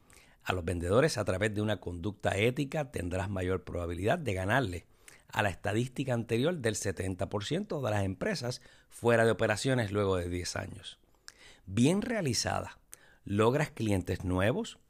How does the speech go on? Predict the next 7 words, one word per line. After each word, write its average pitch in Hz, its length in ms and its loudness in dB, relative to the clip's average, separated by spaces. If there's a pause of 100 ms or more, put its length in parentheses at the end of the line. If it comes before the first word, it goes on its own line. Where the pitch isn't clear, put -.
clientes 98 460 -4
que 92 120 -10
regresan 92 720 -2 (160)
y 113 140 4
referidos 110 840 2
de 117 200 2
estos - 420 -6